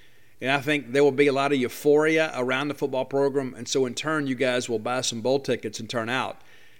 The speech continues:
And I'm gonna talk today about where I think we may be going, depending on how the schedule plays out. We're gonna discuss that today and a few other things. We wanna thank you guys so much for always tuning in,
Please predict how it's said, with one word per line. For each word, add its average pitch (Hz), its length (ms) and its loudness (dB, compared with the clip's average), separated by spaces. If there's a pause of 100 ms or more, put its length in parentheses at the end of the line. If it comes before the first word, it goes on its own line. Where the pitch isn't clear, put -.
(120)
And 139 80 -2
I'm 143 60 -2
gonna 131 100 -6
talk 151 260 -2
today 135 280 0
about 117 340 -4
where 135 140 0
I 123 100 0
think 147 480 -4
we 127 100 -2
may 123 140 -2
be 117 120 -4
going, 110 440 -6 (260)
depending 147 480 -2
on 120 80 -6
how 120 160 -4
the 117 60 -6
schedule 117 380 -4
plays 101 320 -8
out. 92 160 -12
We're 117 80 -10
gonna 131 140 -4
discuss 131 340 0
that 127 220 -4
today 117 420 -4 (500)
and 180 80 2
a - 40 0
few 170 200 6
other 131 140 4
things. 107 400 -8
We 127 60 -4
wanna 123 120 -6
thank 139 200 -4
you 127 40 -4
guys 127 260 0
so 127 100 -4
much 127 260 -2
for 123 100 -2
always 123 320 0
tuning 131 340 -2
in, 120 300 -4